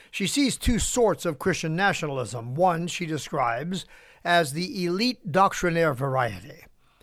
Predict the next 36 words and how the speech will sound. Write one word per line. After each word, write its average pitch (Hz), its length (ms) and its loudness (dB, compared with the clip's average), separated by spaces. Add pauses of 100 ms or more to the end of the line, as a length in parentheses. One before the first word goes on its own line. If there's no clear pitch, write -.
(260)
She - 160 -6
says 143 340 -2
this 160 280 -2
elite 165 480 -2
version 143 580 -4
is 220 220 0
represented 180 500 -2
by 160 160 0
DeSantis. 165 760 -6 (580)
Uh, 165 120 -14
Michelle 151 360 2
wrote 185 280 2
this 190 200 -2
in 175 120 -2
twenty 175 200 0
twenty-three 156 640 0 (280)
before 196 360 0
DeSantis 156 520 -2
dropped 151 340 -2
from 143 320 -6
the 131 80 -8
race. 156 520 -6 (340)
And 180 120 2
the 185 140 4
other 277 220 6
sort 147 440 -2
is 170 280 -4
the, 156 280 0 (380)
quote, 208 320 8
"violently 196 720 4
messianic 185 800 0
version 151 680 0
embodied 170 680 0
by 156 200 0
Flynn 165 600 -2
and 160 380 -6